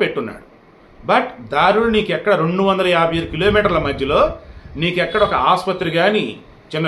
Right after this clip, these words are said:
షాప్ కానీ ఎక్కడ ఏముండవు. కాబట్టి ఓ రకంగా మధ్యలో ఉన్నవారు దోచుకోవచ్చు, మధ్యలో ఉన్న జంతువులు వచ్చి ఏదైనా చేయొచ్చు, జరగదేమైనా జరగవచ్చు, ఇంకా ఏమైనా చుక్కలు కనపడతాయి. కాబట్టి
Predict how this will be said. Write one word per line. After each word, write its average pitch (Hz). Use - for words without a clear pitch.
షాప్ 175
కానీ 196
ఎక్కడ 226
ఏముండవు. 247
కాబట్టి 214
ఓ 135
రకంగా 214
మధ్యలో 127
ఉన్నవారు 190
దోచుకోవచ్చు, 208
మధ్యలో 160
ఉన్న 175
జంతువులు 170
వచ్చి 190
ఏదైనా 185
చేయొచ్చు, 202
జరగదేమైనా 180
జరగవచ్చు, 214
ఇంకా 175
ఏమైనా 220
చుక్కలు 190
కనపడతాయి. 180
కాబట్టి 165